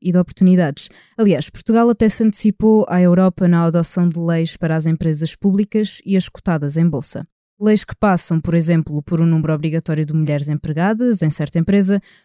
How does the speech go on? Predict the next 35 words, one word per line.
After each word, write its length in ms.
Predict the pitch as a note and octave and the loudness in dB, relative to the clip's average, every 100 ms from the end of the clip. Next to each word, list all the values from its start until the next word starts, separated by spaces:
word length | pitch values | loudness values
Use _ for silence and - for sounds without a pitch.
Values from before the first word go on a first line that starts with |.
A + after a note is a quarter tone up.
| _ | _
ou 260 | G#3+ G#3+ - | 0 2 4
um 80 | A3 | 4
número 280 | A#3 A3+ | 4 2
obrigatório 520 | G#3+ G#3+ G#3 G#3 A#3+ A3 | 2 2 0 0 0 2
de 80 | |
mulheres 440 | F#3+ G3 A3+ A3 - | 2 2 2 -2 -2
em 160 | F#3 F#3 | -2 0
cargos 420 | G#3+ G#3+ - - | 0 -2 -6 -4
administrativos. 960 | G3+ F#3 F#3 F3 - D#3+ C3+ - - _ _ _ _ | -2 4 4 4 0 -6 -6 -14 -20 _ _ _ _
Mas 140 | G#3 - | -4 0
parece 500 | G3+ G3 F#3+ - F#3 | 2 2 2 2 2
não 160 | E3+ | 2
ser 280 | D#3+ - E3 | 2 0 -2
suficiente. 640 | - D3+ - C3 - - - _ _ | -2 -4 -4 -4 -8 -10 -18 _ _
Se 80 | - | -8
tivermos 360 | A#3+ B3+ A#3+ G#3 | -2 0 2 2
em 100 | G3+ | 2
conta 300 | F3 E3 E3 | 0 0 0
as 100 | E3 | 0
empresas 480 | E3 E3 D#3 E3 | 0 0 0 -2
do 100 | D#3 | 0
índice 360 | D#3 D3+ D3+ - | -2 -2 -4 -4
psi, 400 | - - F3+ - | -4 0 0 0
as 140 | F3+ F#3 | 2 4
mulheres 320 | G3+ G3+ G3 | 4 4 0
estão 280 | - G#3 G#3 | -2 2 4
em 80 | |
maioria, 500 | G#3 G3+ G3+ F#3+ E3 E3+ | 6 6 6 4 4 2
mas 180 | F#3 | 2
continuam 640 | - A3 G#3 G#3 G3+ G3 F#3 | 2 0 2 4 6 4 4
longe 340 | F#3 F#3 D#3+ | 4 4 2
das 140 | E3 | -2
funções 400 | - F#3+ F3+ F3 | 0 0 2 0
de 80 | E3+ | 0
decisão. 480 | - - F3 D#3+ | -2 -2 0 0